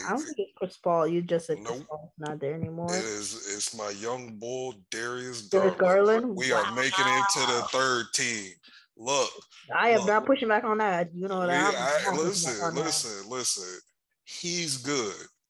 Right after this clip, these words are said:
Speaker 2: And let's be honest, man. Those other dudes protect him defensively, but they ain't exactly a extremely, like, them, them boys can't really score like that. Yes, Evan Mobley is a good passer, good lob threat, as well as Jared Allen.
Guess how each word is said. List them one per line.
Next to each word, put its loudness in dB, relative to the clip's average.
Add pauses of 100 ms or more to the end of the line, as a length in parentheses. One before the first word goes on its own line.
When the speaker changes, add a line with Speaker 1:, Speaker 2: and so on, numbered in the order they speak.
Speaker 2:
And -2
let's -2
be -4
honest, -4
man. -8 (120)
Those -2
other -4
dudes -10
protect -10
him -12
defensively, -8 (440)
but -8
they 0
ain't 0
exactly 0
a -6 (120)
extremely, -6 (1300)
like, -2 (1080)
them, -2
them 0
boys 2
can't -2
really -2
score -2
like -10
that. -10
Yes, -2
Evan -6
Mobley -8
is -10
a -10
good -8
passer, -4 (100)
good -10
lob -6 (100)
threat, -16
as -10
well -4
as -6
Jared -6
Allen. -6